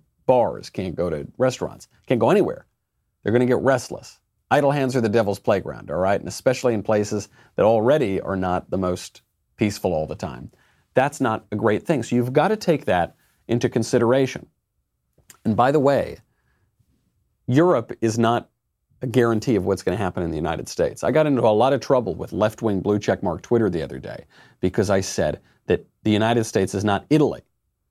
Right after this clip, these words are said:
That's not saying we shouldn't take the Wuhan virus seriously, but it is to say Italy has the oldest population in Europe. They kiss each other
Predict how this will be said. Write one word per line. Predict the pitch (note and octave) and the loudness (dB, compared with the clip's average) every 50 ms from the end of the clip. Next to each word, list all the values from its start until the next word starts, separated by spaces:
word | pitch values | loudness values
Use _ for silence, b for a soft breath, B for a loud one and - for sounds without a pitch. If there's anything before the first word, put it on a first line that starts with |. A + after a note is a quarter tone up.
| _ _ _ _ _ _ _ - | _ _ _ _ _ _ _ -2
That's | F#2+ A2+ B2 - | 0 0 0 2
not | F#3+ G3 F#3+ - | 2 2 2 2
saying | - - D3 C3+ B2 A#2 | 0 0 2 2 2 2
we | A2 G#2+ | 2 0
shouldn't | G2+ - C3 A2 G#2+ F2+ - | 0 0 0 0 0 0 0
take | B2 G#2+ F2+ - | 0 -2 -2 -2
the | - F#2+ | -2 0
Wuhan | G2 A2 A2+ A2+ G2+ F2+ F2+ | 2 2 2 2 0 0 0
virus | F2 D#2+ D2 C#2+ - - | 0 -2 -2 -4 -6 0
seriously, | - F#3 G3 F3 F2+ F#2+ A2 - - - - _ _ _ _ _ _ _ | 2 2 4 2 0 -2 -6 -12 -16 -18 -20 _ _ _ _ _ _ _
but | - G#2 G2+ | 0 2 4
it | G#2 | 4
is | C#3 D#3+ D#3+ D#3+ | 4 2 2 0
to | D#3 - | -2 -2
say | - - D#2+ C2+ - - D#2+ A2+ - _ - | 0 0 -2 -2 -2 -6 -12 -12 -8 _ 0
Italy | A#2+ A2 A2 G#2 G#2 G#2 | 2 2 2 2 2 2
has | A2 G2 F#2 F#2 F#2 - | 2 0 0 0 -2 -4
the | - D2+ E2 D#2+ - - | -6 -6 -6 -8 -8 -2
oldest | - A2+ A2+ G#2+ - | 0 0 0 0 0
population | - A2 F#2 - - F#2 F#2 F2+ - - F#2 | 0 0 0 0 0 0 0 0 -2 -4 -4
in | F2 | -4
Europe. | E2+ D2 D#2 E2+ E2+ - | -2 -2 -2 -2 -2 -2
They | E2+ F2 | -4 -6
kiss | - - G#2+ - | -4 -4 -4 -2
each | G#2 F#2+ - F#2+ | -2 -2 0 -2
other | E2+ E2 F#2 F#2 | 0 0 -2 -4